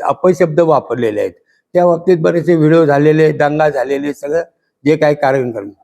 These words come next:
हे गुंड प्रवृत्तीचे दोघं बंधू असून यांच्याबरोबर असलेले जे कार्यकर्ते, ते सगळे गुंड प्रवृत्ती आहेत, ते ताब्यामारी करणारे आहेत, गुंड, महिलांनी छेडछाड करणारे आहेत, ह्यांच्यावर, अ, कितीतरी गुन्हे दाखल आहेत.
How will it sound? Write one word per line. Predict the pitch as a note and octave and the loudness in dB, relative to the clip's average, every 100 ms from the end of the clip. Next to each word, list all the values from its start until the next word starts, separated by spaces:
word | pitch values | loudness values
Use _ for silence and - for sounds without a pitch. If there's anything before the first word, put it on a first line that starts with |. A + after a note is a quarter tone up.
| _ _ _ - | _ _ _ 0
हे | D#3+ | 2
गुंड | F3+ D3+ E3+ E3+ | 2 2 0 0
प्रवृत्तीचे | E3+ D#3 D#3 D3 D#3 | 0 0 0 -2 -4
दोघं | D3 C#3+ C#3 C#3+ | 0 0 0 0
बंधू | C3+ B2+ | 0 2
असून | B2 A2+ - A2+ A#2+ B2+ _ _ _ C3 | 0 -2 -6 -8 -8 -14 _ _ _ -2
यांच्याबरोबर | D3+ F3+ F3 E3+ | 0 2 2 2
असलेले | D#3 D3 D#3 D3+ D3 | 0 0 -2 0 0
जे | D3+ | -2
कार्यकर्ते, | D3+ C#3 D3 C3 B2 - A#2+ A#2+ - _ _ _ _ _ | 0 0 0 0 -4 -4 -4 -4 -10 _ _ _ _ _
ते | D#3+ E3+ | 0 0
सगळे | E3+ D#3+ | 2 2
गुंड | D3 D3+ E3 | 2 2 2
प्रवृत्ती | D#3+ D3+ C#3 C3 | 2 2 2 0
आहेत, | B2 B2 | 0 -2
ते | - C#3 | -10 -8
ताब्यामारी | - C#3+ D#3 E3 D3+ D3+ | -2 0 0 0 0 0
करणारे | C#3 C3 B2+ A#2+ | -2 -2 -2 -4
आहेत, | A2 A2 A2 - _ _ _ B2+ | -2 -4 -6 -10 _ _ _ 0
गुंड, | D#3 D#3+ | 2 4
महिलांनी | D#3 C#3 C3 C#3 E3 D#3+ | 2 2 0 0 0 0
छेडछाड | D3+ C3+ D#3+ D3+ | -2 -2 -2 -2
करणारे | C#3+ B2+ B2+ A#2+ | -2 -4 -4 -4
आहेत, | A#2+ - - _ - | -6 -10 -20 _ -2
ह्यांच्यावर, | C#3+ D#3 E3 E3 D#3+ F3 - _ _ _ | 0 2 2 2 2 -4 -10 _ _ _
अ, | A#2 C3+ | -4 -2
कितीतरी | B2+ D3+ - E3 E3+ E3 E3 | -2 -4 -2 0 2 2 2
गुन्हे | C#3+ D#3+ F3+ | 2 2 2
दाखल | D3+ C#3+ D3 C3 | 0 0 0 0
आहेत. | A2+ A2+ | -2 -4